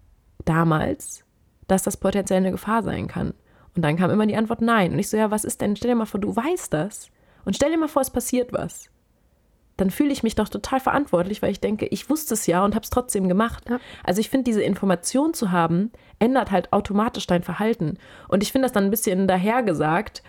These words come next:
Speaker 1: so, „Ach ja, stell dich nicht so an.“ So, „Ja, was wär denn, wenn du das gewusst hättest?“ Also du wusstest es halt nicht, aber vielleicht hättest du dann auch drauf geachtet.
Speaker 2: Ja.
Speaker 1: Also ich glaub, dann halt noch mal,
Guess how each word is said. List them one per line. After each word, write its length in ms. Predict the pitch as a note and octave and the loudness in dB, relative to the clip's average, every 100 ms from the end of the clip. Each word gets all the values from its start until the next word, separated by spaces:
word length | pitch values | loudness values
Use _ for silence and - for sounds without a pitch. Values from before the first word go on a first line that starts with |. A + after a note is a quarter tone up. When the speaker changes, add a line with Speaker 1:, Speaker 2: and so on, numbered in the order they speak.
| - | -6
Speaker 1:
so, 200 | - F#3 | -2 0
„Ach 200 | F3+ - | 0 -2
ja, 140 | F#3+ G3 | 0 0
stell 200 | G3+ F#3+ | 0 0
dich 140 | F#3 | 0
nicht 120 | F3+ | -2
so 100 | - - | 0 0
an.“ 180 | G#3+ | 2
So, 60 | A#3 | 2
„Ja, 160 | A3 A3 | 2 0
was 160 | A3+ | 0
wär 100 | A3+ | 0
denn, 140 | A#3+ A#3 | 2 4
wenn 140 | A3 | 4
du 80 | D4+ | 4
das 180 | B4 - | 2 2
gewusst 300 | D#3+ D#3+ - | 0 0 0
hättest?“ 440 | D#3 D#3+ E3 - - _ _ - _ _ | 0 -2 -4 -12 -20 _ _ -20 _ _
Also 180 | F#3 G3 | 0 2
du 120 | G#3 | 0
wusstest 260 | C#4+ G4 G#3 | 0 0 2
es 100 | F3+ | 2
halt 180 | E3+ F3+ | 2 2
nicht, 300 | F3 - - | 0 -2 -6
aber 260 | - F#3 E3+ C2+ - | -2 0 0 -4 -10
vielleicht 360 | - A#3 A3+ B3+ | -2 0 2 0
hättest 180 | A3+ | 0
du 60 | B3 | 0
dann 120 | A3+ | 2
auch 140 | - - | 0 0
drauf 220 | D#3+ D3 | -2 0
geachtet. 560 | - C#3+ - D#3+ - - - | -2 -2 -2 -4 -4 -12 -4
Speaker 2:
Ja. 220 | B3 A3 - - - | -2 -2 -4 -8 -2
Speaker 1:
Also 180 | F3+ G3+ | 0 0
ich 220 | G3 - | -2 -2
glaub, 180 | G#3 - | -2 2
dann 160 | G#3 | 2
halt 180 | G#3+ G#3 | 2 0
noch 120 | G#3+ | 0
mal, 480 | G#3+ G#3 A3 A3 - | 2 2 2 0 -8